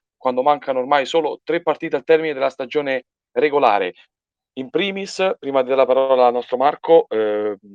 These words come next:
voglio dire che è una persona fantastica, che se qualche collega avrà la fortuna di andare a Passo Corese, ehm, come dire, troverà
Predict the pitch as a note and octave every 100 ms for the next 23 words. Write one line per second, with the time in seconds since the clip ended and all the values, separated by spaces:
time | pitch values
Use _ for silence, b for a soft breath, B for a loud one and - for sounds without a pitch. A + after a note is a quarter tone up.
0 | F#2+ - B2 B2+ C3+ A#2 A#2 A#2 - B2+
1 | A2 B2 A#2+ - C3 - C#3+ D3+ E3 _
2 | _ _ _ - B2 - - - - B2+
3 | C#3 C#3+ C#3 B2 A#2 A#2 B2 - E3+ A#2
4 | A2 A#2+ A2+ - A#2+ - A#2+ B2+ D#3+ D#3+
5 | E3+ F3 _ _ _ - G2 F#2+ F#2 F2+
6 | F2+ F2 E2+ E2+ E2+ _ _ _ _ _
7 | _ _ _ _ _ _ - G2 B2+ B2
8 | A#2 G2+ F#2 _ _ _ _ - C3+ D3+
9 | E3